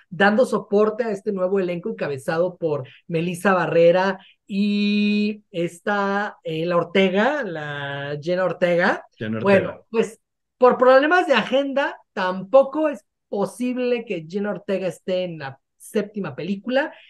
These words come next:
Speaker 1: Entonces, ¿qué están haciendo? Cuando un twist, la nueva protagonista es Neve Campbell de nuevo, con Courtney
Speaker 2: Y
Speaker 1: Cox.
Speaker 2: Cox.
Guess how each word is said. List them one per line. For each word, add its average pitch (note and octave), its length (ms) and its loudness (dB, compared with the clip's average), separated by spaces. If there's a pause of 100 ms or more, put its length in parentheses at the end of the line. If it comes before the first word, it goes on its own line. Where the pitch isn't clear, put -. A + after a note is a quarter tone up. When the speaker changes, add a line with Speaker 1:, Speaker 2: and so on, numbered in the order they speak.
(120)
Speaker 1:
Entonces, B3 260 -4
¿qué E4 80 -2
están C#4+ 260 -2
haciendo? C4+ 680 0 (260)
Cuando A3+ 400 -2
un G3+ 160 -4
twist, D#4+ 540 -2 (400)
la G#3 240 2
nueva C4+ 480 4
protagonista G3 1040 -4
es B3 680 -2 (800)
Neve D4+ 400 4
Campbell C#4 440 0
de F#3+ 160 0
nuevo, G3 600 4 (380)
con F#3 260 -4
Courtney G#4+ 380 0
Speaker 2:
Y A2 40 -2
Speaker 1:
Cox. G#2+ 380 0
Speaker 2:
Cox. - 760 -4